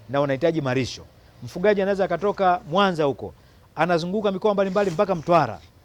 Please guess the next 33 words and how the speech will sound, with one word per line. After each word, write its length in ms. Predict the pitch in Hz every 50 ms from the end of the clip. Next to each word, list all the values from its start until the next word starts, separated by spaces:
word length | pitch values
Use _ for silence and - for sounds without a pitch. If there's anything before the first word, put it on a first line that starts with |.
| - - - -
Kwa 100 | - 170
hiyo 120 | 196 208 202
mle 160 | 202 208 196
atakula 320 | 170 165 165 - 196 196
mazao 320 | 180 165 156 160 180 175 165
ya 100 | 156 143
watu 320 | 165 190 190 180 - 180
na 100 | 170 156
ugomvi 280 | 143 160 175 175 156 123
utatokea. 500 | 120 123 104 110 - - 120 110 92 - _ _ _ _ _ _ _ -
Lakini 280 | 131 143 139 - 214 202
kwa 120 | 185 180
kutumia 320 | 147 143 - 165 196 196 160
hii 140 | 165 185
Junkao 360 | 143 143 226 247 208 202 175 165
grass, 360 | 135 135 123 117 110 - 151 220 277 _ _ _ _ _
kwamba 220 | - 151 147 151 160
haya 160 | 190 202 185
ni 120 | 175 151
majani 520 | 147 139 131 127 156 185 220 220 208 214 196
ambayo 200 | 156 139 156 160
yanakuwa 360 | 156 143 131 123 - 170 170
kwa 120 | 151 139 123
muda 180 | 120 117 110
mfupi, 340 | 107 98 - 170 208 190 233
miezi 240 | 170 131 123 120 120
mitatu 300 | 117 107 - 160 160 135
tayari 240 | - 143 147 143 123
unavuna, 500 | 110 104 101 101 156 226 254 247 247 - - - - _ -
na 120 | 117 135 135
ni 80 | 139
malisho 340 | 131 135 135 165 175 - 170
mazuri, 540 | 139 113 107 104 131 220 262 254 247 240